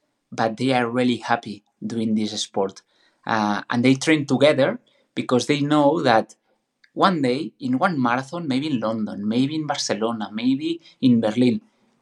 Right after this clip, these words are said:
one day some of them, one of them will win the race. They don't know who,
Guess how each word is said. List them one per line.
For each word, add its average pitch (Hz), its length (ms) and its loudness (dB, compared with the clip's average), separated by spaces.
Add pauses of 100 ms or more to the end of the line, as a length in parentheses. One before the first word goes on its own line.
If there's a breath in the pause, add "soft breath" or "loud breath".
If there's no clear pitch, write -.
(140)
one 170 260 4
day 214 300 2 (460)
some 165 500 -2 (220)
of 131 280 -6
them, 196 400 2 (500)
one 180 320 2
of 135 160 -4
them 110 320 -4 (480)
will 143 240 2
win 120 160 0
the 104 140 -2
race. - 440 -8 (520)
They 190 160 4
don't 190 180 2
know 151 180 2
who, - 360 -2